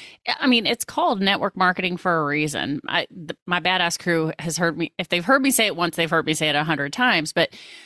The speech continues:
literally fifty percent of your job is to network and grow your network, right? I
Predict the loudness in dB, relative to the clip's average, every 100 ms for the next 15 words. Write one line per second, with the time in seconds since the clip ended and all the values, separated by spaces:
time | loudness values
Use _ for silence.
0 | -4 2 4 4 4 2 0 0 2 4
1 | 4 2 2 2 2 0 0 -8 _ -4
2 | -2 0 0 0 -4 0 2 2 -2 -10
3 | -6 -2 -2 2 4 4 2 -2 -4 0
4 | 4 4 4 0 -4 -4 -8 -12 -18 _
5 | _ _ _ _ 0 2 4 0 -4 -16
6 | -20 _ -2 0 0